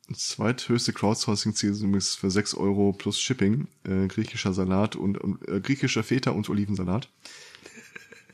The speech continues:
Und das geht irgendwie hoch bis, äh, wenn du eine Million spendest, dann bekommst du, äh,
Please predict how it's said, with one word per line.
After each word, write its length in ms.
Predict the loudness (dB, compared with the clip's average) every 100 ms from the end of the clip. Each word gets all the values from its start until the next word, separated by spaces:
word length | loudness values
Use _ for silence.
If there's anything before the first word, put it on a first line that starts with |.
| _ _ _ -4
Und 160 | 0
das 120 | 0
geht 160 | 0 0
irgendwie 180 | 2 4
hoch 180 | 4 2
bis, 280 | 0 0 2
äh, 280 | 4 4
wenn 140 | 4 2
du 100 | 2
eine 220 | 2 4
Million 260 | 4 4 2
spendest, 480 | 0 2 2 2
dann 340 | 0 2 4 2
bekommst 400 | 0 -2 -2 0
du, 260 | 2 2
äh, 520 | 2 4 4 4 4